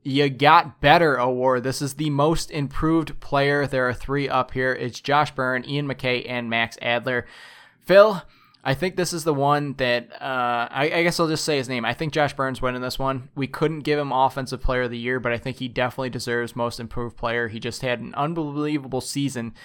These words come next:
that was overshadowed by Dane Smith's incredible season. So I think, uh, I, I am fighting for Josh Byrne in this award.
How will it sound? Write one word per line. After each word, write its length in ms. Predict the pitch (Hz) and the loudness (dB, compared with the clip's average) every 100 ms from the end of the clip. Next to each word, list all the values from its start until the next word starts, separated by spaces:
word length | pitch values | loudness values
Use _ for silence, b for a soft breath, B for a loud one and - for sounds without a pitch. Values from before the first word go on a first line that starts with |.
| B | B
that 180 | - 135 | 0 2
was 120 | 131 | 2
overshadowed 840 | 135 156 147 135 151 143 135 123 120 | 2 2 2 0 2 4 4 2 2
by 140 | 123 | 0
Dane 280 | 120 127 123 | 0 -2 -4
Smith's 380 | - 135 127 - | -4 -4 -4 -6
incredible 720 | 131 117 - 135 127 117 113 | -12 -12 -10 0 0 0 -6
season. 420 | - 120 92 113 B B B | -8 -8 -8 -10 B B B
So 140 | - | -2
I 80 | 123 | 0
think, 380 | 120 143 139 - - | 0 -2 -4 -12 -10
uh, 160 | - - | -8 -2
I, 560 | 143 147 165 165 131 - | 2 4 4 0 -2 -2
I 200 | 131 139 | 0 0
am 240 | 156 139 | 0 -2
fighting 300 | 120 131 117 | 0 0 0
for 120 | 110 113 | -6 -8
Josh 300 | 110 104 - | -4 -4 -4
Byrne 200 | 104 104 | -10 -10
in 120 | 104 | -12
this 120 | 104 | -12
award. 240 | - - | -12 -12